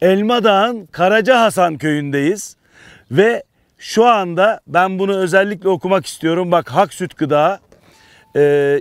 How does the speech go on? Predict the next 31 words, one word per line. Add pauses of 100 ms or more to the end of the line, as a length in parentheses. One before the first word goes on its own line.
ipart
projeli, (500)
şimdi
destekli
Avrupa
Birliği
katkısı
yüzde
yetmiş
beş,
Türkiye
Cumhuriyeti
katkısı
yüzde
yirmi
beş.
Bu
ne
demek? (400)
Yani
yüzde
kırk
beş
destek
alınıyor. (360)
Geri
kalanı
işletme
sahibi
tarafından
harcanıyor.